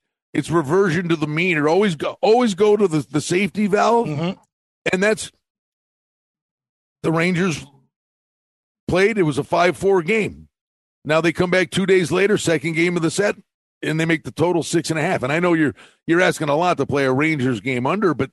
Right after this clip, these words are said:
Speaker 1: that's the way this has worked all year long.
Speaker 2: Yeah.
Speaker 1: It's, it, it, it absolutely perfectly fits the profile of over than under.
Speaker 2: It does. It does. I, I,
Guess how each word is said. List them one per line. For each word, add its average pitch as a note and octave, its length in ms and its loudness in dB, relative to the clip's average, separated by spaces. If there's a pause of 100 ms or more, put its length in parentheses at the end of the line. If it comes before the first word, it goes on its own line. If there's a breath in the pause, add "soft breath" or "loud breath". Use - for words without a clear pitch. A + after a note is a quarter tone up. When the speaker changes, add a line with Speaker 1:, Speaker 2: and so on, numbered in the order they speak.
Speaker 1:
that's C3+ 240 -6
the F#3 120 -2
way F#3 160 2
this F#3 180 -2
has E3+ 160 -4
worked F#3+ 260 0
all F#3 140 2
year F3 180 2
long. D4 220 0
Speaker 2:
Yeah. D3 280 2 (120)
Speaker 1:
It's, D#3+ 160 0
it, F3 260 0
it, D#3+ 220 -2
it E3 180 0
absolutely E3+ 840 0
perfectly F3+ 680 -2
fits D#3+ 320 -4
the E3+ 120 -4
profile D3+ 680 0
of C#3 100 -2
over C3+ 380 0
than F3 180 -2
under. G#3+ 240 0
Speaker 2:
It C#3+ 140 -2
does. B2 460 -2 (260)
It B2+ 160 -4
does. A#2 340 -6
I, C#3+ 160 0
I, C#3+ 180 0